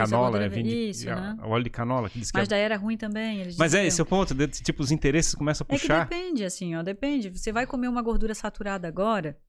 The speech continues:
Speaker 1: Vou, vou comer um bife, né? Já tem gordura saturada. Então, posso usar uma gordura saturada pra fazer a gordura saturada? Posso, já tô comendo gordura saturada. Mas o quanto que eu posso comer? Tem que ser pouco,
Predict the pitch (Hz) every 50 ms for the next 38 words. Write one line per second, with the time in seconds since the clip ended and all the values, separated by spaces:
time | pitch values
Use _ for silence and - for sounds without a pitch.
0 | _ - 202 196 233 226 185 - - 160 - 180 185 202 220 226 208 151 147 -
1 | - - - - 170 165 180 190 180 - 185 190 208 202 190 190 190 185 - 190
2 | - 208 190 170 156 147 160 - - - - - - - 220 - 269 254 214 -
3 | - - 240 233 226 226 214 208 202 208 214 214 202 - 196 - 202 208 208 202
4 | - 220 202 - 180 180 190 185 185 185 185 202 202 196 - 196 - - 226 247
5 | 262 277 269 - 415 440 392 - - - 339 370 - 320 269 247 220 196 190 180
6 | 185 175 170 - - - - 165 147 143 139 - 151 - - - _ - _ -
7 | 214 226 226 240 - 330 349 330 - 277 - 247 220 - - - 220 214 202 170
8 | 165 - - _ _ _ _ - 170 - - 185 - - 330 339 277 - - 165
9 | 156